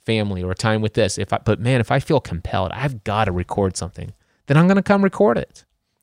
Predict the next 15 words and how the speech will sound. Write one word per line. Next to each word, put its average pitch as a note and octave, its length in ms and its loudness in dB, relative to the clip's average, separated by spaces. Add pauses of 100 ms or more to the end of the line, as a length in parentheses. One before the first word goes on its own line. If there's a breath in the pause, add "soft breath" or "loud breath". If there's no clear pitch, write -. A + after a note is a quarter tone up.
(160)
And G#2+ 140 2
that's A2+ 180 0
why A#2+ 160 4
I'm A#2+ 100 2
here B2+ 200 2
right C3 200 0
now. C#3 400 -2 (340)
I G#2+ 80 -4
felt - 320 0
compelled A2 360 0
to A2 60 -4
share B2+ 240 0
this G#2+ 220 -2
message G#2 440 -4
today. - 440 -8